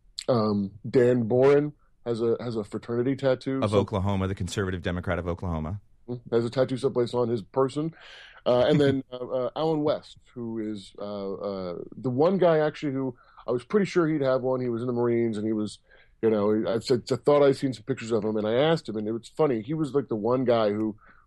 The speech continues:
Speaker 1: really got nervous when I asked him about it.
Speaker 2: Mm.
Speaker 1: Um, wouldn't talk much about it. Sort of acknowledged he,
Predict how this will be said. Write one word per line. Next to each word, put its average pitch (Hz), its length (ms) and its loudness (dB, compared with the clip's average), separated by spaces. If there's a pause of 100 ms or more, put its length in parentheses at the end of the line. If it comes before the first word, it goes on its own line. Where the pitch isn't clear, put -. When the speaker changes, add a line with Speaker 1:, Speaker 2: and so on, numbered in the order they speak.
Speaker 1:
really 127 420 4
got 107 200 0
nervous 107 360 0
when 95 140 -4
I 98 100 -6 (140)
asked 104 200 -8
him 87 80 -6
about 80 260 -4
it. - 180 -4
Speaker 2:
Mm. 85 200 -6 (360)
Speaker 1:
Um, 90 380 -6 (120)
wouldn't 180 400 4
talk 165 300 -4
much 107 180 -4
about 76 220 -8
it. 90 140 -6
Sort 180 140 6
of 175 100 4
acknowledged 170 380 2
he, 165 120 -4